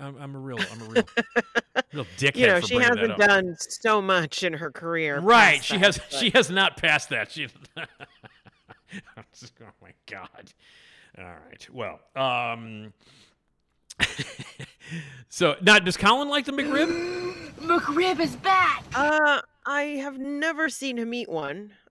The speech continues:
Speaker 1: Mm-hmm.
Speaker 2: Uh, so I'm not sure.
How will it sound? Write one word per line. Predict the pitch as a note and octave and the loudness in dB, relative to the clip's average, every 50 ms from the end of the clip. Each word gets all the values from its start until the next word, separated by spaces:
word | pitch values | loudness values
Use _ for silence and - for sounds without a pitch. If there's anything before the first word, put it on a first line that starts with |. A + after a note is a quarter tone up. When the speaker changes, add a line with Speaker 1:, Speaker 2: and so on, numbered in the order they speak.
| _ - | _ -12
Speaker 1:
Mm-hmm. | E3 E3+ E3 E3 E3 D#3+ D#3+ D#3+ D#3 D3+ D3+ D#3 D3+ D3+ D#3 D#3 | -8 -6 -6 -4 -4 -4 -4 -4 -6 -6 -6 -8 -8 -10 -10 -12
Speaker 2:
Uh, | D#3 - _ _ _ _ _ _ _ _ _ _ _ _ _ _ - | -16 -20 _ _ _ _ _ _ _ _ _ _ _ _ _ _ -20
so | - - - F#3 F#3 F#3 F#3 | -16 -8 -6 -4 -4 -2 -4
I'm | G3 G#3 | -4 -4
not | A3+ C4 C#4 B3 | -6 -6 -6 -6
sure. | - - E4+ D4 G3 D#3 | -8 -6 -6 -6 -6 -8